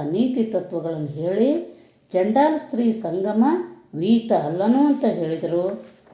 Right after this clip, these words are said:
ಕಾಮಾತುರನಾದಂಥ ಮಾಧವ ಅವಳ ಸಂಘವನ್ನ ಮಾಡೇ ಬಿಡ್ತಾನೆ. ಆಗ ಕುಂತಳೆ ಮಾಧವನಿಗೆ ಹೇಳ್ತಾಳೆ, "ಇಂದಿನಿಂದ ನೀನೇ ನನ್ನ ಪತಿ,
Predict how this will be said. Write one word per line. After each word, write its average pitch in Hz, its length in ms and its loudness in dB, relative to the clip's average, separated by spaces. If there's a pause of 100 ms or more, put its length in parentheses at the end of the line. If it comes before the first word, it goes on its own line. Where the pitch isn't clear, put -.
(140)
ಕಾಮಾತುರನಾದಂಥ 165 1160 -4
ಮಾಧವ 151 480 -6 (720)
ಅವಳ 151 240 -6
ಸಂಘವನ್ನ 156 720 -6 (560)
ಮಾಡೇ 139 380 -4
ಬಿಡ್ತಾನೆ. 139 800 -8 (640)
ಆಗ 147 300 -6
ಕುಂತಳೆ 175 800 -2 (280)
ಮಾಧವನಿಗೆ 156 440 -4
ಹೇಳ್ತಾಳೆ, 185 680 -2 (260)
"ಇಂದಿನಿಂದ 165 500 -2 (600)
ನೀನೇ 190 420 0
ನನ್ನ 262 200 4 (140)
ಪತಿ, 196 580 -2